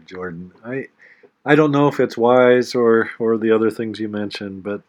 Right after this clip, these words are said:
you know, I do have some thoughts on this. Um, I find it helpful, and, and maybe your listeners will,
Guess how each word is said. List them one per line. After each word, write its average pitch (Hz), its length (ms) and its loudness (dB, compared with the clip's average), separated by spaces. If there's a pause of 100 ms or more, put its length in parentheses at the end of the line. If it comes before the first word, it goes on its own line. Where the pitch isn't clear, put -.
(180)
you 190 80 -8
know, 202 80 -6
I 220 40 -4
do 247 200 -4
have 233 120 -6
some 175 160 -6
thoughts 131 480 -2
on 92 200 -16
this. 85 440 -16
Um, 95 300 -18 (1000)
I 240 160 -2
find 202 320 -2
it 110 160 -2
helpful, 110 520 -8
and, 107 180 -14
and 120 220 -16 (180)
maybe 151 240 2
your 131 140 4
listeners 113 560 -6
will, 107 360 -10